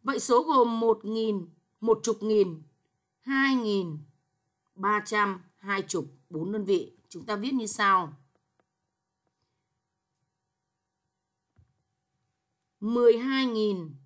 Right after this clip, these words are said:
ba trăm hai mươi tư. Chúng ta đọc mười hai nghìn ba trăm hai mươi tư. Và đây là số có năm chữ số.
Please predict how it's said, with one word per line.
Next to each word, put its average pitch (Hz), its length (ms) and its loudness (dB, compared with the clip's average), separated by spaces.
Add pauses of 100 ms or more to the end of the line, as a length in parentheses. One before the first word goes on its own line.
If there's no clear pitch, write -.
(480)
ba 226 280 -4
trăm 226 480 -2
hai 214 200 -4
mươi 208 180 -4
tư. 202 280 6 (2750)
Chúng 220 180 -10
ta 269 100 -4
đọc 208 220 2 (840)
mười 220 420 2
hai 262 300 2
nghìn 202 580 0
ba 226 220 -2
trăm 220 280 -4
hai 214 160 -4
mươi 202 220 -4
tư. 208 300 4 (1700)
Và 214 200 0
đây 285 520 0
là 185 520 0 (120)
số 180 580 -2 (140)
có 170 400 0 (100)
năm 220 600 -2
chữ - 180 -12
số. 170 400 -2